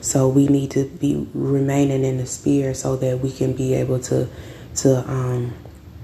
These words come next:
to understand what God is showing us, and we can be able to dodge the different traps that Satan has laid out for us to fall into.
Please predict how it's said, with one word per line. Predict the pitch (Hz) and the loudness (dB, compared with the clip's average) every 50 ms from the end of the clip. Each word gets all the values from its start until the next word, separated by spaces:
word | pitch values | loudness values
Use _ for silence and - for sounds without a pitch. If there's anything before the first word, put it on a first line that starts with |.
| - - - - - - - - - - - - - - - - | -16 -16 -18 -18 -18 -18 -18 -18 -18 -18 -18 -18 -16 -14 -8 0
to | - 196 190 | 2 4 4
understand | 233 190 151 147 139 139 143 - - - 143 143 143 139 135 131 131 135 - - - - - - - - - - | 4 4 4 4 4 4 2 0 2 4 4 6 6 4 2 0 -2 -4 -8 -12 -18 -20 -20 -20 -20 -20 -16 -12
what | 151 139 143 143 131 123 127 | -2 2 4 4 4 2 0
God | - 135 135 135 131 120 | 0 0 0 0 0 2
is | 123 123 117 - | 0 0 -2 -2
showing | - - 139 143 147 143 131 123 127 | -2 0 2 4 4 4 2 2 0
us, | 127 127 127 123 - | 0 0 -2 -2 -2
and | 123 123 123 123 | -2 -2 0 0
we | 131 127 | 0 0
can | 127 - 127 123 | 0 0 -2 0
be | 123 127 123 | 0 0 0
able | 123 123 123 123 123 | 2 2 0 0 -2
to | - - 135 123 120 120 | -2 0 0 0 2 0
dodge | 123 120 127 131 131 131 131 123 120 - | 0 0 2 2 4 4 2 2 0 -2
the | - - 120 | -2 -2 -2
different | 120 - 131 131 131 - 117 113 110 | 2 4 4 4 2 0 -4 -4 -4
traps | - - 139 131 127 - - - | -4 -2 -2 -2 -2 -4 -6 -6
that | - 123 120 | -6 -6 -6
Satan | - - - 127 127 127 123 - 123 127 127 | -6 -4 -2 0 0 0 0 0 0 -2 -2
has | 127 131 127 123 123 123 123 | 0 0 2 2 2 0 0
laid | 127 123 123 127 123 123 117 - | 0 2 2 2 2 2 0 0
out | - 131 123 123 120 | -2 -2 -2 -2 -4
for | - 123 123 | -4 -4 -4
us | 120 - 120 120 117 113 - | -2 -2 -2 -2 -2 -2 -4
to | - - | -6 -6
fall | 117 - - 127 127 131 131 127 127 | -8 -4 0 0 0 2 2 0 0
into. | 135 139 139 143 - - 120 - - | 0 0 -2 -2 -4 -4 -4 -4 -6